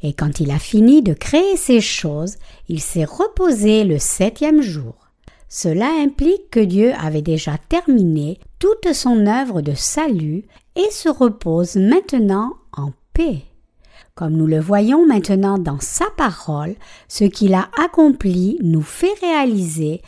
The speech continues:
que Dieu a accompli son Église par l'évangile de l'eau et de l'esprit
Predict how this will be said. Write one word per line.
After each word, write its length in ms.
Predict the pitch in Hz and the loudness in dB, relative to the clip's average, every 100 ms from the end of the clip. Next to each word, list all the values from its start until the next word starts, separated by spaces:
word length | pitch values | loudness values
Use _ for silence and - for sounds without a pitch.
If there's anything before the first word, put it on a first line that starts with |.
| - - | -20 0
que 140 | 277 | 2
Dieu 400 | 220 180 185 196 - | 2 2 2 0 -4
a 240 | 131 165 | -8 -6
accompli 640 | 254 285 233 - 180 180 | -4 -2 -2 -2 -4 -4
son 300 | 190 - 339 440 359 | -4 -4 -4 0 2
Église 600 | 269 170 156 156 175 - - _ | 2 0 -2 -4 -6 -12 -20 _
par 220 | 165 156 | -6 -2
l'évangile 720 | 208 233 254 247 269 359 294 | 0 0 0 0 0 0 -2
de 120 | 185 | -2
l'eau 480 | 170 170 220 269 - - | 0 2 0 0 -6 -12
et 100 | 151 | -6
de 100 | 151 | -2
l'esprit 840 | 185 311 - - - - 160 180 | 0 0 -2 -10 -10 -6 -6 -6